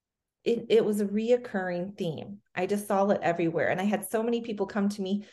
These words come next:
to lose weight for their wedding or to be, like, the bridesmaid in a wedding, or, you know, because they were trying to, um,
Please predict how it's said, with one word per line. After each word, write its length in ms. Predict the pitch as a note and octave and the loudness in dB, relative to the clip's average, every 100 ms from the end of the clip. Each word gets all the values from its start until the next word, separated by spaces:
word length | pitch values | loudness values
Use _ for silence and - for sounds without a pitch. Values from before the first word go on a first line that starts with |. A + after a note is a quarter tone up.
| _ - | _ -10
to 240 | G#3+ G#3 | -2 2
lose 280 | G3 G3 G3 | 4 2 2
weight 360 | F#3+ F3+ E3 | 2 2 0
for 320 | - E3+ D#3 G3+ | 0 0 0 -2
their 460 | E3+ D3+ C3 - - | 0 0 0 -2 -6
wedding 720 | E3+ G#3 A#3 A3+ A3+ A3 A3 | -2 0 2 0 -2 -2 -2
or 760 | - E3 D#3+ D#3+ D3+ D#3 - - | 0 2 4 4 2 0 -4 -8
to 80 | - | -8
be, 400 | E3 G3+ G#3 G#3 | -2 0 2 4
like, 220 | A3 D#3+ - | 2 2 0
the 80 | |
bridesmaid 640 | E3 G#3 G#3+ G#3+ A#3+ A3+ G#3+ | 0 2 2 0 0 0 2
in 100 | G#3 | 2
a 60 | |
wedding, 460 | G3+ G#3 G3+ G3+ G3+ | 2 2 2 2 0
or, 480 | - E3+ D#3+ D3+ - - - _ | 2 2 4 2 -2 -8 -20 _
you 80 | F#3+ | -2
know, 100 | F#3+ | 0
because 300 | F#3+ G#3 G3 | 0 0 0
they 100 | G3 | 2
were 100 | F3+ | 0
trying 380 | F3+ F#3+ F3+ F#3+ | -2 -4 -4 -6
to, 400 | - E3+ E3 D#3+ - | -4 0 2 0 -2
um, 500 | F3 E3+ - F3+ | -6 -4 -6 -8